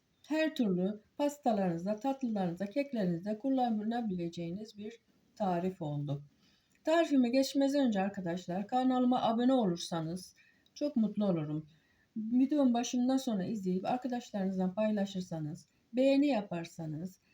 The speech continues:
yorum yazarsanız ve her zaman bildirim tuşunu açıp tariflerimden haberdar olursunuz. Aa, beni çok mutlu edersiniz. Şimdi tarifimize geçelim.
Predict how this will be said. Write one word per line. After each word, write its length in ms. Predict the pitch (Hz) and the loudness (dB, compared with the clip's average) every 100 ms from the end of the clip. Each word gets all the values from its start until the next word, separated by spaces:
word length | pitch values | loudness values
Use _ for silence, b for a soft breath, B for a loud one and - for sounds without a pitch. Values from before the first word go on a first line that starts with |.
| _ 247 | _ 2
yorum 300 | 262 320 262 | 2 4 2
yazarsanız 800 | 180 170 165 - 165 165 185 | 2 0 -4 -6 -8 -6 -4
ve 120 | 185 196 | -2 -2
her 240 | 262 277 | 0 0
zaman 420 | 226 180 165 196 | 0 -2 -2 -2
bildirim 420 | 233 226 262 277 | -2 -2 0 0
tuşunu 360 | 277 214 185 175 | -2 -4 -4 -4
açıp 320 | - 226 247 - b b b _ | -4 -6 -8 -10 b b b _
tariflerimden 840 | 285 269 247 202 196 180 185 208 | 0 0 0 -2 -2 0 0 -2
haberdar 520 | 220 214 185 180 190 202 | -2 -4 -2 -2 -2 -4
olursunuz. 640 | 165 175 - 156 160 220 _ b b b b - | -4 -6 -10 -8 -8 -8 _ b b b b -2
Aa, 300 | 269 - - | -2 -2 -2
beni 380 | 214 220 285 285 | -2 2 2 0
çok 200 | 285 277 | -4 -2
mutlu 260 | 220 214 | -4 -2
edersiniz. 640 | 190 165 156 - 151 156 - _ | -2 -2 -4 -6 -8 -8 -16 _
Şimdi 340 | - 302 208 | -2 0 0
tarifimize 580 | - 269 190 175 170 202 | 2 2 2 0 -6 -4
geçelim. 380 | 196 160 151 | -6 -6 -8